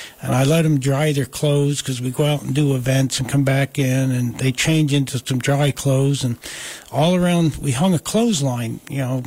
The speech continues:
several of 'em around the inside of it, and they'd hang their clothes up, and an hour later, the clothes would be dry, and it, it, it was a,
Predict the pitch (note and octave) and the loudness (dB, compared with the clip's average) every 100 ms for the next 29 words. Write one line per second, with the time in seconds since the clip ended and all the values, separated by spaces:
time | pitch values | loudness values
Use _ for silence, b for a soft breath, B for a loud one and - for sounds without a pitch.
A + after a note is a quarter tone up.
0 | A2+ - F#3+ G#3 D3+ B2+ B2+ C3 C3+ C#3+ | -6 -2 0 2 0 0 -2 -2 0 2
1 | D3 C#3 C#3 D3+ C#3 D3+ E3+ D3+ A#2 C3 | 2 2 2 2 2 0 0 0 -2 -6
2 | - - B B B B - B2+ C3+ C#3 | -8 -20 B B B B -8 -2 0 0
3 | B2+ E3+ C#3+ D3 F3 D#3 - D#3+ F3 D#3 | 2 0 2 2 2 0 0 2 2 2
4 | C#3 E3+ - C3 B2 C3 D3 D3+ C#3 C3 | 0 0 -4 -6 -4 -2 0 2 0 2
5 | D3 D#3 D3+ D#3+ - C3+ D3+ D3 C#3+ C#3 | 0 0 0 -2 0 0 0 0 -2 -2
6 | C3+ C3+ C3+ C#3+ D3 C#3 C#3+ C#3+ - - | 0 0 0 0 0 0 -2 -4 -10 -10
7 | C3 D3+ C3+ D#3 D#3 D#3 - D3 D3 | -4 -4 -2 -2 0 0 0 2 2